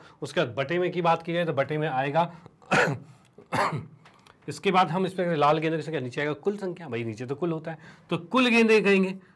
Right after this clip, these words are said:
तो कुल, यहाँ पर हम देखते हैं भाई, कुल गेंदों की संख्या, की संख्या,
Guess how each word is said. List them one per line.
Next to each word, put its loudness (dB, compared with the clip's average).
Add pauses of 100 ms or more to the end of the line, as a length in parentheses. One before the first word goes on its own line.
(220)
तो 0
कुल, 0 (1300)
यहाँ -2
पर 0
हम 2
देखते -2
हैं -2
भाई, 0
कुल -2 (360)
गेंदों 2
की -4
संख्या, -6 (4000)
की 0
संख्या, -8